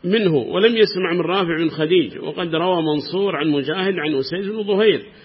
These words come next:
وقال أبو حسين عن مجاهد عن ابن رافع عن رافع وفيه اضطراب،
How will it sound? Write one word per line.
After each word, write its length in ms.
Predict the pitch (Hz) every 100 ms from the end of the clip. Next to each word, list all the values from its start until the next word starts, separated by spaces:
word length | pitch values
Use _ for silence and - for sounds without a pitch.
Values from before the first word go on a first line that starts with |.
| - -
وقال 460 | 147 - 185 208 175
أبو 340 | 156 175 151
حسين 420 | 143 139 175 202
عن 160 | 165 160
مجاهد 480 | 139 165 190 185 160
عن 180 | 147
ابن 220 | 143 135 143
رافع 320 | 196 175 170
عن 160 | 160
رافع 340 | 156 190 175 175
وفيه 280 | 147 170 185
اضطراب، 460 | 185 156 147 117